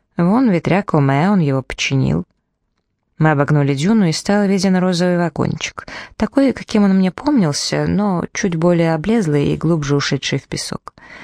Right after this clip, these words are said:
Я знала, что за вагончиком отцовский дом, хотя роща тамарисков скрывала его из виду. Капуцина заметила, куда я смотрю. «Даже не думай», твердо сказала она, беря меня под руку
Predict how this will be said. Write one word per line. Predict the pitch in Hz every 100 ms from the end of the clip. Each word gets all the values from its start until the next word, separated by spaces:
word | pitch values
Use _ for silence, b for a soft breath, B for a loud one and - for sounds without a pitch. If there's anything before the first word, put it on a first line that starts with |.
| B B _
Я | 196 180
знала, | 160 208 233 143
что | - - 139
за | 135
вагончиком | 135 127 131 143 - - 151
отцовский | 135 - 131 - -
дом, | 156 220 156 B B B
хотя | - 208 208 170
роща | 170 170 - 156
тамарисков | 156 147 135 165 - - -
скрывала | - 165 135 135 139
его | 131 127
из | 123 117
виду. | 135 - 143 B B B B
Капуцина | - - - 175 151
заметила, | 139 135 135 - 180 185
куда | - 123
я | 131
смотрю. | - - - - - - _ _ _ _ b b b b -
«Даже | 135 170 208 214
не | 202 175
думай», | 135 131 135
твердо | - 131 139 139
сказала | - 139 135 135 131
она, | 139 170
беря | 160 139
меня | 135 127 123
под | - 180
руку | 180 - 170